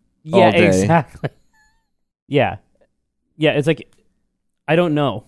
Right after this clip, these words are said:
Speaker 1: I don't know what any of it means, but they all say it all the time.
Speaker 2: Yeah.
Speaker 1: To the extent that I think it's, it's gotta be, like, a joke. <laughs>
Speaker 2: We're gonna find out that there is no chamfered bezel.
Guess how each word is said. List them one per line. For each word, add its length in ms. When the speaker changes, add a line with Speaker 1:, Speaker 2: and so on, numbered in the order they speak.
Speaker 1:
I 120
don't 160
know 120
what 100
any 200
of 60
it 120
means, 300
but 140
they 120
all 260
say 240
it 120
all 160
the 100
time. 440
Speaker 2:
Yeah. 340
Speaker 1:
To 80
the 100
extent 240
that 100
I 80
think 160
it's, 220
it's 300
gotta 280
be, 140
like, 160
a 80
joke. 480
<laughs> 160
Speaker 2:
We're 80
gonna 160
find 280
out 180
that 120
there 140
is 180
no 180
chamfered 480
bezel. 420